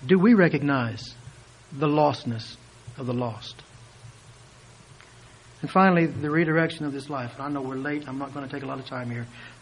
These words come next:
This life was a life that was simply dramatically changed, not simply because he had his eyes, his sight restored, but a new life, of course, was set. He began a life of discipleship in verse forty. He regained his sight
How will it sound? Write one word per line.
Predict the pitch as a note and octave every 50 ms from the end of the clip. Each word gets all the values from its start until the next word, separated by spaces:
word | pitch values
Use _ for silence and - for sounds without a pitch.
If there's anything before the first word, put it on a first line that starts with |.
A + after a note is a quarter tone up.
| - - -
This | E3 D#3+ - -
life | D#3+ D#3 D#3+ D#3 D3+ -
was | D3+ C3+
a | C#3+
life | C#3 D3 D3 D3+ D3+ C#3 -
that | C3
was | B2+ A#2 -
simply | - D3+ C#3 - C3 A#2+ - - - -
dramatically | - D3 C#3 C#3 D3 D3+ D3 C#3+ C#3 - B2
changed, | A#2 - - D3+ C3+ B2+ B2 A#2+ A#2
not | C3+ D#3+ E3+ - - - - - - - -
simply | - - E3+ E3 - D#3+
because | C#3 D3 - D#3 D#3 D3+ D3+ C#3+ C3
he | C#3
had | D3 D3 C#3+ B2+ B2 A#2+ - - - -
his | D#3+ C#3+ D3+
eyes, | B2+ C#3+ D3+ D3+ D3+ C#3+ C#3 B2+ B2 - - - - - -
his | - C3+ -
sight | - E3 D#3 D#3 C#3+ C3
restored, | C3 B2+ - - - C3+ C3 B2+ B2 A#2+ A#2+ B2 - - - - -
but | - D3+
a | C#3+
new | C#3 D#3 E3 D#3+
life, | D#3 D3+ D3+ D3 - -
of | B2+ - - - - -
course, | - - - D3 C#3+ C3 C3 - - -
was | - B2 - -
set. | - B2+ A#2+ A#2 - - - - - - - - - - - - - - - - -
He | -
began | D#3+ E3 D#3+
a | D3
life | D3 D3+ D#3 D#3+ D#3+ -
of | C#3+ C3+
discipleship | C#3 C3 - E3 D#3+ - D#3+ D3+ C3+ - D3 C3+ C3
in | C3 B2+
verse | C#3 C#3+ B2+ -
forty. | - - C#3+ D3 C3+ C#3 D3+
He | D3
regained | C3+ C3+ B2+ D#3 E3+ F3 E3+
his | D#3 C#3+ -
sight | - E3+ E3 E3 E3 D3+